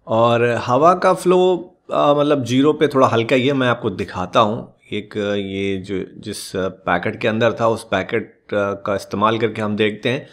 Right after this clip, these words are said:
कि इसका थ्रो कितना है। थोड़ा बहुत आइडिया आपको लग रहा होगा कि फ़ैन की स्पीड कितनी है।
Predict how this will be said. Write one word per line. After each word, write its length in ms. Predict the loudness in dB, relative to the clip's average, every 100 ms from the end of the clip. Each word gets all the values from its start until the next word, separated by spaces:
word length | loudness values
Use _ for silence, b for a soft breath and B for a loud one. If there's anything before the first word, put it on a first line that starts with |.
| B _
कि 80 | -8
इसका 240 | -2 0
थ्रो 240 | 0 0 0
कितना 380 | 0 -4 -2 -2
है। 100 | -2
थोड़ा 220 | 0 2
बहुत 240 | 4 4
आइडिया 320 | 4 4 4
आपको 200 | 4 4
लग 180 | 4 4
रहा 120 | 4
होगा 200 | 4 4
कि 340 | 2 0 -2 -2 B B B
फ़ैन 320 | 0 2 2 2
की 160 | 0
स्पीड 320 | 0 -2 -2
कितनी 380 | -2 -4 -2 -2
है। 260 | -2 -6